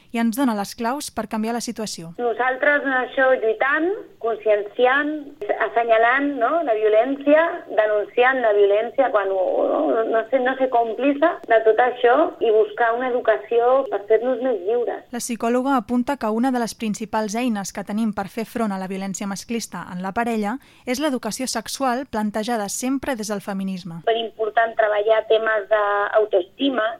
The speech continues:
Speaker 2: no? Quan parlem d'educació sexual ja no, ja no només el físic, sinó tota l'autoestima, tot el tema de l'autoconeixement, els temes del consentiment, no? Que és el que jo vull.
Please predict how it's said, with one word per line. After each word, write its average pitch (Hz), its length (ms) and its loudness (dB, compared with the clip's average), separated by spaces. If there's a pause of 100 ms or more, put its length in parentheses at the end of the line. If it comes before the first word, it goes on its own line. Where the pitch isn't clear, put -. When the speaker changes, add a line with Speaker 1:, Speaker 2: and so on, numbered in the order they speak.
Speaker 2:
no? 220 200 -2
Quan 196 160 -2
parlem 190 280 -2
d'educació 196 520 0
sexual 196 440 2
ja 190 120 2
no, 185 280 -10
ja 185 200 6
no 185 160 -14
només 180 320 -8
el 175 240 -20
físic, 214 360 -12
sinó 185 280 -8 (160)
tota 226 240 0
l'autoestima, 196 800 -2 (380)
tot 220 160 -10
el 214 120 -2
tema 226 200 -4
de 202 120 0
l'autoconeixement, 196 880 -4 (200)
els - 140 -8
temes 190 240 -2
del 185 140 0
consentiment, 185 760 -2
no? 240 180 -6
Que 240 120 -12
és 240 80 -2
el 220 80 -6
que 208 160 0
jo 175 160 0
vull. 202 180 -4